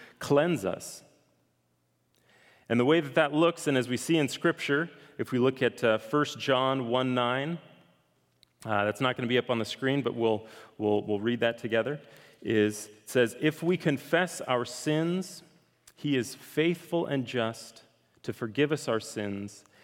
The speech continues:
and cleanse us from all unrighteousness." So this is, this is a little bit different than repentance. Repentance is that first, that stopping, that, that conviction that happens, that first stop, and then you, that turning around,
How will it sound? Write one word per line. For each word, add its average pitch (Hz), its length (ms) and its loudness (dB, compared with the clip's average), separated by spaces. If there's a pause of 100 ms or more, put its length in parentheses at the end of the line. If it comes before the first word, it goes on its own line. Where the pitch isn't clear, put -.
(180)
and 113 160 -2
cleanse 147 420 -2
us - 460 -4 (300)
from 104 200 -8
all 98 180 -2
unrighteousness." - 840 -12 (1700)
So 139 140 0
this 208 180 4
is, 202 220 -2
this 175 200 0
is 170 140 2
a 156 40 4
little 165 200 6
bit 147 160 0
different 165 320 0
than 131 140 2
repentance. 117 560 -2
Repentance 180 560 0
is 139 240 0
that - 480 0
first, 185 520 -2 (340)
that 113 180 2
stopping, 160 640 0
that, 113 160 0 (180)
that 117 200 -2
conviction 143 500 -2
that 143 100 -2
happens, 147 300 -4
that 110 180 -2
first 156 240 -2
stop, 156 540 -2 (640)
and 120 160 0
then 123 80 2
you, 123 140 -2 (680)
that 110 200 0
turning 156 320 0
around, 98 460 0